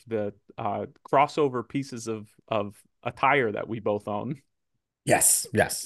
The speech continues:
Speaker 1: <laughs>
Speaker 2: Yeah, it's a good one. It's a good one.
Speaker 1: Who's, who's
Speaker 2: Especially
Speaker 1: your three?
Speaker 2: My three, um, standing at six feet four inches. Um,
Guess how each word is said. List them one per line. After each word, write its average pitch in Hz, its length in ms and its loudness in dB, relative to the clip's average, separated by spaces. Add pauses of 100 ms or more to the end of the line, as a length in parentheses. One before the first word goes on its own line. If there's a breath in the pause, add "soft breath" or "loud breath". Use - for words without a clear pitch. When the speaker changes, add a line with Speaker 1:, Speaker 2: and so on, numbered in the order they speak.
(140)
Speaker 1:
<laughs> - 140 -16
Speaker 2:
Yeah, 92 280 0
it's 90 120 0
a 120 60 8
good 113 180 8
one. 78 220 -4
It's - 180 -4
a 120 40 -2
good 110 180 4
one. 80 160 -8 (520)
Speaker 1:
Who's, 233 380 0
who's 262 140 6
Speaker 2:
Especially 170 260 4
Speaker 1:
your 131 40 4
three? 127 300 -2 (1500 soft breath)
Speaker 2:
My 156 200 10
three, 175 640 12 (560)
um, 139 680 6
standing 151 680 8
at 135 320 2
six - 760 4 (520)
feet 160 400 8 (320)
four 151 440 10
inches. 147 680 -4 (600)
Um, 107 720 0